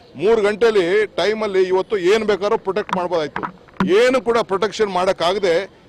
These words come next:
ಈ ಎಲ್ಲ ಘಟನೆಯಲ್ಲೇ ಮಾಡಲಿ ಅಂತೇಳಿ ಬಿಟ್ಬಿಟ್ಟು ಜನರಿಗೆ ತೊಂದರೆ ಕೊಟ್ಬಿಟ್ಟು ಇವತ್ತು ಜಾತಿ ಬಣ್ಣವನ್ನು ಮಾಡ್ಲಿಕ್ಕೆ ಮಾಡ್ತದೆ. ನಮ್ಮ ಶಾಸಕ ಆತ, ಕಾಂಗ್ರೆಸ್ ಪಕ್ಷದ ಒಬ್ಬ ಹಿರಿಯ ನಾಯಕ,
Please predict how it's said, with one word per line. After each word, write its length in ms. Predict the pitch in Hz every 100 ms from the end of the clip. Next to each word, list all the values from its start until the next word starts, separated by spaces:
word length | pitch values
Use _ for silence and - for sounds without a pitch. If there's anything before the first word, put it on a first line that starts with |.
| -
ಈ 80 | 165
ಎಲ್ಲ 300 | 180 220 226
ಘಟನೆಯಲ್ಲೇ 600 | 170 180 220 220 214 196
ಮಾಡಲಿ 560 | 147 135 180 233 240
ಅಂತೇಳಿ 320 | 233 190 208 196
ಬಿಟ್ಬಿಟ್ಟು 680 | 147 190 208 240 208 175 190 - - 113
ಜನರಿಗೆ 380 | 165 208 220 214
ತೊಂದರೆ 360 | - 190 240
ಕೊಟ್ಬಿಟ್ಟು 400 | 202 202 208 202
ಇವತ್ತು 280 | 175 180 214
ಜಾತಿ 420 | 156 120 160 -
ಬಣ್ಣವನ್ನು 540 | 220 202 196 180 196 175
ಮಾಡ್ಲಿಕ್ಕೆ 400 | 156 160 185 151
ಮಾಡ್ತದೆ. 400 | 151 127 117 104 _ _ - 107
ನಮ್ಮ 320 | 151 214 220
ಶಾಸಕ 440 | - 180 185 -
ಆತ, 180 | 190 156 110 - - - - - - _ - - -
ಕಾಂಗ್ರೆಸ್ 380 | 185 233 220
ಪಕ್ಷದ 320 | - 220 208 214
ಒಬ್ಬ 140 | 196
ಹಿರಿಯ 320 | 170 202 226
ನಾಯಕ, 340 | 190 170 196